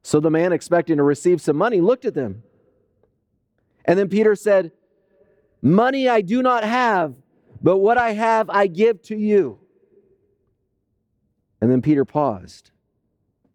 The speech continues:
And then he whispered to John, "John, should I, should I mention Jesus?" And John said, "No, no, no, no, no. I, I, I think that might be a little too pushy at first."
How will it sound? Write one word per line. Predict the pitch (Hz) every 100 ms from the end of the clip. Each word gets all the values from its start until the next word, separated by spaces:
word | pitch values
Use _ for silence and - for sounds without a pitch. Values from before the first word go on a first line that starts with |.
| _ _ _ _ _ _ _ _
And | 123
then | 143
he | 147
whispered | 139 143 131 107
to | 101
John, | 127 120 107 98 _ _ _ _ _ _ _ _ _
"John, | 147 156 110
should | - 131
I, | 131 120 - _ _
should | - 117
I | 113
mention | 117 143 151 139 117
Jesus?" | 95 127 135 - - - - _ _ _ _ _ _ _ _ _ _ _ _ _ _ _ _ _ _
And | -
John | 117 131
said, | 139
"No, | 139 160
no, | 160
no, | 147
no, | 135 131
no. | 117 101
I, | 107 _ _ _ _ _
I, | - - _ _ _ _ _ _ _ _ _
I |
think | 123 190 190
that | 165
might | 151 147
be | 143
a |
little | 127 151 147
too | - 131
pushy | - 143 - 107
at |
first." | - 85 - - -